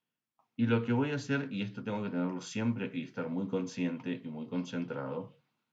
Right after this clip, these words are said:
es que voy a duplicar siempre la última diapositiva. Porque es la que me marcó el movimiento final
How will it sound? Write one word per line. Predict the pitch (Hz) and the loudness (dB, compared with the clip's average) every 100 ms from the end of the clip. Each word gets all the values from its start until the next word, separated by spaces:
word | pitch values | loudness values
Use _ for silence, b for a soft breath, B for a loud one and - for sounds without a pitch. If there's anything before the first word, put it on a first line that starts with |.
| _ - | _ -16
es | - | -8
que | 92 | -2
voy | 98 113 | 2 2
a | |
duplicar | 110 92 80 87 95 107 123 - _ _ _ | 2 0 -4 0 2 2 0 -4 _ _ _
siempre | - 110 113 117 123 120 - _ | -8 0 2 2 2 0 -4 _
la | 78 69 | -14 -10
última | 90 120 98 90 - - 64 | 4 6 6 2 -4 -6 -8
diapositiva. | 64 - - 127 - 120 _ - - _ _ _ _ _ _ _ _ _ _ _ _ | -10 -14 -16 -18 -20 -20 _ -16 -18 _ _ _ _ _ _ _ _ _ _ _ _
Porque | 85 78 90 | -4 -2 0
es | 101 104 | 0 2
la | 101 98 | 0 2
que | 92 | 2
me | 87 87 90 - _ _ - | 4 4 0 -8 _ _ -4
marcó | 85 87 - - - 127 120 120 120 - _ _ _ | 0 2 0 -6 2 6 8 8 4 -8 _ _ _
el | 92 90 | 0 2
movimiento | 90 90 87 95 101 104 | 4 4 4 2 0 -2
final | 101 107 98 107 120 123 | -4 0 4 6 4 2